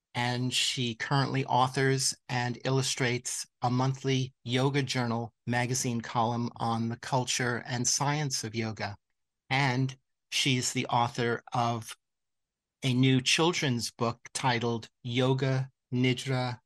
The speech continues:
Lullaby, a book that helps children relax into sleep. And last night, as I was thinking about it, it occurred to me that could also be,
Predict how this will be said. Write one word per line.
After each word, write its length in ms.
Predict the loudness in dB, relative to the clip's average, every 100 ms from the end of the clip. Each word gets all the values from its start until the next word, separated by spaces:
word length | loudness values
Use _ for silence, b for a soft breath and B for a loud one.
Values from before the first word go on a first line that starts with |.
| _
Lullaby, 580 | 0 2 -2 -2 -4 -6 -14 _ _ _ _
a 80 | -4
book 300 | 0 0 0
that 120 | -4
helps 400 | 0 -2 -2 -4
children 600 | -2 0 2 2 0 -2 -6 _ _
relax 680 | -2 2 2 2 0 -2 -2 -4
into 260 | -4 -4 -2
sleep. 500 | -2 0 0 0 -2 _ _ _ _ _ _ -2
And 400 | 0 0 -2 -4
last 400 | 2 2 2 0
night, 320 | 0 0 -2 -4
as 200 | -6 -2
I 60 |
was 180 | -2 -2
thinking 380 | 0 -2 -2 -4
about 340 | -2 -2 -2
it, 100 | -4
it 40 | -6
occurred 420 | -8 0 2 2
to 120 | 0
me 360 | 0 -2 -2 -4 _ _ _ _ _ _ -6
that 160 | -4 -2
could 140 | 0
also 320 | 0 0 -2
be, 380 | -2 -2 -2 -4